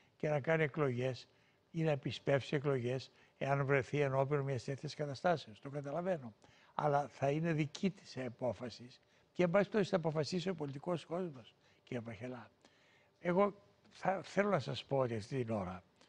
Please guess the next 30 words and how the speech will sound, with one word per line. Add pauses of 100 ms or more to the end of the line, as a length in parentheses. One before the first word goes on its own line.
(340)
σαν
παλιός
πολιτικός,
που
αφιέρωσα
όλη
μου
τη
ζωή, (320)
τη
μακρά,
δόξα
τω
Θεώ, (300)
ο
Θεός
με
ευλόγησε
από
αυτής
της
πλευράς, (380)
τη
μακρά
μου
ζωή
στην
υπηρεσία
του
τόπου.